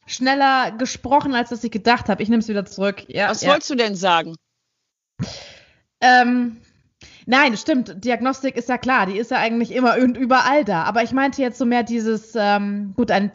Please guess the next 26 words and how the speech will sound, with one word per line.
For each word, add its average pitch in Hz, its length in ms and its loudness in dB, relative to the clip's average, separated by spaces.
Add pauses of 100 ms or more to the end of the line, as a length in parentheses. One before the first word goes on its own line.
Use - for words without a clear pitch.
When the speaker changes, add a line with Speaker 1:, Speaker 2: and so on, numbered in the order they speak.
Speaker 1:
ein, 208 380 0
äh, 190 500 0
Ther-, 240 300 0
ein, 170 360 0
ähm, 156 840 2 (580)
Tierheilpraktiker 233 560 2
Speaker 2:
Eine 180 80 -2
Speaker 1:
hat 214 140 0
jetzt - 320 -18
nicht 233 160 2
unbedingt 214 340 2
diese 196 180 0
Möglichkeiten 196 760 0
wie 190 320 0
M 196 160 2
R 175 220 0
T 214 560 2
oder 175 540 2
Röntgen. 220 680 2
Speaker 2:
<laughs> 440 60 2 (1300)
Ja, 175 220 0
Speaker 1:
Oder 170 80 4 (360)
Speaker 2:
eigentlich 262 480 -2
ist, 226 280 -10
Speaker 1:
Ja? 208 180 4
Speaker 2:
ähm, 202 140 -6